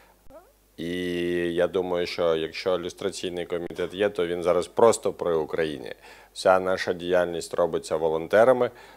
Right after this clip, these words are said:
Е, більше того, кількість волонтерів зростає, і з прийняттям закону про початок очищення судів, е, ми побачили велику кількість правників, правозахисників, професійних адвокатів, просто небайдужих громадян,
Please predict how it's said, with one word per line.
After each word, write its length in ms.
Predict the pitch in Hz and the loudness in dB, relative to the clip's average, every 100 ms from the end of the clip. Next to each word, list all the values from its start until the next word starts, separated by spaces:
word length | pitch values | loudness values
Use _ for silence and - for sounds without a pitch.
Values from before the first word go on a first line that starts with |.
| - - | -20 -8
Е, 140 | 90 85 | -2 0
більше 300 | 101 90 - | 0 -2 4
того, 260 | 107 95 | 6 6
кількість 480 | 92 104 98 98 - | 2 -2 -4 -6 0
волонтерів 580 | 95 90 87 113 98 85 | 2 2 4 4 4 2
зростає, 720 | 87 90 - 104 113 117 101 - - - - _ | -2 -4 2 6 8 10 8 2 -16 -20 -20 _
і 360 | 87 82 82 80 - - - - | -8 -6 -6 -8 -10 -18 -20 -14
з 120 | - - | -12 -4
прийняттям 580 | 98 92 92 101 98 | -2 -2 2 4 4
закону 540 | 87 92 95 98 95 85 | 0 0 6 6 4 0
про 400 | - 85 87 85 | 0 4 4 4
початок 500 | 90 - 92 87 87 | 0 4 4 4 0
очищення 640 | 85 92 - 90 87 85 | -4 -4 -6 -6 -4 -6
судів, 600 | - 92 95 107 95 92 | -6 -8 -4 -2 -2 -6
е, 560 | - - - 50 50 50 | -4 -4 -4 -4 -6 -8
ми 500 | - 82 85 85 80 - - - - | -4 0 0 0 -2 -8 -20 -14 -8
побачили 540 | 80 87 90 90 85 | 6 6 6 2 2
велику 400 | 80 87 90 90 | 2 2 0 -2
кількість 440 | 82 85 95 - - | -6 -10 -10 -12 -2
правників, 600 | 85 82 85 - 110 92 | -2 -2 -6 -4 -4 -4
правозахисників, 1080 | - 82 78 82 80 - - 87 - 104 - | 0 0 0 -6 -12 -14 -12 -10 -4 -4 -4
професійних 720 | - - - - 90 82 - | -6 -6 -6 -4 -4 -4 -8
адвокатів, 580 | 80 80 98 101 - 78 | -4 2 4 4 4 -6
просто 460 | - 101 104 - | 2 2 2 -2
небайдужих 720 | 101 90 92 87 98 90 82 | -4 0 0 2 0 -2 -6
громадян, 600 | 87 87 85 82 98 98 | -4 -2 -2 4 4 4